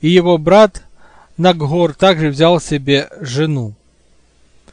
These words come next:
И в шестидесятый год жизни Авраама, то есть четвёртый год четвёртой седьмины,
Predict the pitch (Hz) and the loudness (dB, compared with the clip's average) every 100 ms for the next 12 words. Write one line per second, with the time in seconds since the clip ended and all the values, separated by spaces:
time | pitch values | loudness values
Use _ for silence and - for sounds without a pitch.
0 | _ _ _ _ _ _ _ _ _ _ | _ _ _ _ _ _ _ _ _ _
1 | - 202 185 214 196 196 180 190 233 233 | -6 -4 -2 -2 0 -4 -4 -2 2 2
2 | - 180 147 185 151 156 185 160 156 175 | 2 -4 -2 -2 -2 -2 -2 -2 -6 -6
3 | 143 143 156 170 175 156 - _ - - | -2 2 2 2 -2 -6 -16 _ -20 -14
4 | - 190 180 147 - 185 202 220 196 170 | -4 0 0 -2 -4 -4 -2 -2 -2 -6
5 | 151 180 170 170 170 185 - 151 - 151 | -2 -4 -2 -6 -4 -6 -4 -6 -6 -8
6 | 143 175 180 170 | -4 -2 0 -2